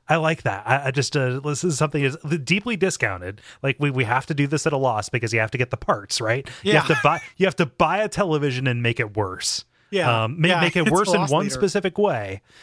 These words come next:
Speaker 1: and then
Speaker 2: Yep.
Speaker 1: sell it because you can't make it better, right? Like, a television is just gonna be a television,
Speaker 2: Mm-hmm.
Speaker 1: you know? But so you have to, you have to sell it to where it seems like a steal,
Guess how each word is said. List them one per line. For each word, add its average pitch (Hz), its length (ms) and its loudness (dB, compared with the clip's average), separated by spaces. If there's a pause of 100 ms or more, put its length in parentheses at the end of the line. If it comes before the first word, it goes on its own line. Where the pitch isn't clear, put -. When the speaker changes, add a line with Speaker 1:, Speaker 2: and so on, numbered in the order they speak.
(200)
Speaker 1:
and 139 160 2
then 131 120 2
Speaker 2:
Yep. 127 60 -2
Speaker 1:
sell 208 240 2
it 160 60 -4
because 165 180 6
you 156 60 -4
can't 269 160 0
make - 160 0
it 104 220 -4
better, 127 360 2
right? 113 200 4
Like, 139 140 2
a 127 40 0
television 131 460 2
is 113 40 -2
just 113 160 0
gonna 117 140 0
be 104 80 0
a 92 60 0
television, 92 680 -4 (440)
Speaker 2:
Mm-hmm. 165 220 0
Speaker 1:
you 117 80 2
know? 113 340 2
But 135 320 0
so 151 100 0
you 135 120 2
have 135 120 2
to, 139 180 0
you 143 80 2
have 131 120 2
to 127 100 0
sell 170 240 2
it 131 80 -2
to 123 80 0
where 120 140 2
it 107 100 -4
seems 202 300 0
like 165 120 2
a 147 100 2
steal, 120 520 0